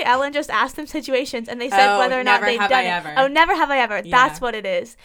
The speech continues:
Speaker 1: But Alex was just, like, being so honest, and it was hilarious. He said he, like, peed in the pool of the mansion, and Fred said that he'd slept with the women twice his age,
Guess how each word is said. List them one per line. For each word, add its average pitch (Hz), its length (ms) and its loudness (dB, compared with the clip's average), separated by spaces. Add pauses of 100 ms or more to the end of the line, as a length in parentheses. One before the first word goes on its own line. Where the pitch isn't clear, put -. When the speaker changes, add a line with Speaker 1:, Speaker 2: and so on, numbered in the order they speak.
(160)
Speaker 1:
But 302 200 0
Alex 302 400 -2
was 320 140 -8
just, 302 200 -8
like, 214 220 -8
being 254 240 -10
so 247 340 -4
honest, 226 640 -6
and 277 140 -6
it 330 60 -6
was 330 100 -8
hilarious. 302 540 -6
He 285 100 -8
said - 200 -4
he, 254 180 -6
like, 208 120 -12
peed 240 220 -10
in 220 120 -10
the 214 100 -12
pool 214 220 -8
of 208 80 -16
the 220 80 -12
mansion, 294 920 -8 (300)
and 240 160 -8
Fred 262 280 -4
said - 140 -10
that 233 120 -10
he'd 233 140 -16
slept 240 300 -6
with 254 80 -6
the 247 80 -6
women 233 260 -10
twice 208 340 -10
his 190 280 -14
age, 254 720 -8